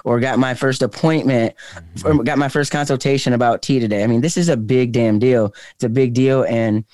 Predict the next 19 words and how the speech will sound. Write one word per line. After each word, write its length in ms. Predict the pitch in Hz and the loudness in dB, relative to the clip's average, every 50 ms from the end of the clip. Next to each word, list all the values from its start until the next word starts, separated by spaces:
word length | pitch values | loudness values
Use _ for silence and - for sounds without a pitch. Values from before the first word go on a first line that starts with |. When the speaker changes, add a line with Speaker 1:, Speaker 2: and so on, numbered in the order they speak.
| - - - - - _ _ _ | -20 -20 -20 -20 -20 _ _ _
Speaker 1:
you 140 | - 131 139 | -2 0 0
know, 200 | 127 117 113 110 | 2 0 0 0
it 200 | - - 131 - - | -2 -2 -4 -2 -2
is 200 | 143 143 135 131 | -2 -2 0 -2
exciting, 640 | 127 - - - 123 117 117 117 113 117 113 110 | -4 -4 -2 -2 0 0 0 0 0 2 2 2
and 160 | 107 110 113 113 | 2 2 2 0
you 80 | 110 | 0
should 320 | 107 - - - 147 135 127 | -2 -2 -2 0 0 0 2
be 280 | 131 123 123 117 113 | 2 2 2 2 0
happy 540 | 95 92 117 131 139 135 131 - 123 117 110 | 0 -2 -2 -2 -2 -2 -2 -2 0 0 2
and 160 | 110 107 101 | 0 0 -2
thrilled, 440 | - 120 127 127 120 113 110 113 117 - - - - - | -2 -2 0 2 2 2 0 -2 -4 -10 -16 -20 -8 -4
right? 180 | 123 123 131 120 113 | -2 -2 0 0 0
But 100 | 123 127 | 0 0
also 320 | 127 131 135 - 143 127 | 0 0 0 0 -2 -2
prepared. 560 | - - 120 - - 120 101 90 90 85 92 - _ _ _ _ _ _ - _ _ - | 0 -2 -4 -2 0 0 0 0 -2 -4 -6 -10 _ _ _ _ _ _ -20 _ _ -4
Um, 460 | 113 110 107 101 101 95 101 101 101 - _ _ _ _ _ _ _ _ _ - | -2 0 0 0 0 -2 -2 -4 -6 -8 _ _ _ _ _ _ _ _ _ -6
and 160 | 120 120 117 | -4 -2 0
also, 640 | 117 117 113 - 135 127 120 117 113 113 110 - | -2 -2 -2 -2 0 0 2 2 2 0 -2 -4